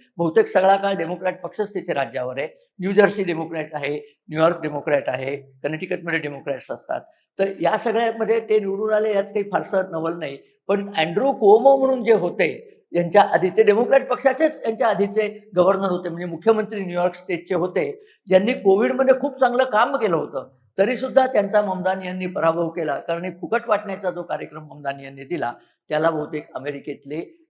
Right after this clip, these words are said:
जे स्थलांतरित आणि जे गरीब आहेत ते भुललेले आहेत आणि त्यांनी ममदानी यांना भरभरून मतं दिली आहेत. आपण कोणाला घरात घेतलंय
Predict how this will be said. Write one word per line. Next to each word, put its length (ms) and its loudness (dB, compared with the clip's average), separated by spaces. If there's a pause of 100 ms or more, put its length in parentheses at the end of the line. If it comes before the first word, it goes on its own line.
जे 120 -4
स्थलांतरित 800 -2 (580)
आणि 280 2 (200)
जे 100 2
गरीब 360 0
आहेत 240 -4 (320)
ते 80 0
भुललेले 420 2
आहेत 280 0 (200)
आणि 100 -10
त्यांनी 240 -6
ममदानी 440 -10
यांना 460 -8 (100)
भरभरून 420 -6
मतं 260 -10
दिली 200 -10
आहेत. 120 -8 (360)
आपण 380 -2
कोणाला 560 0
घरात 360 4
घेतलंय 460 -4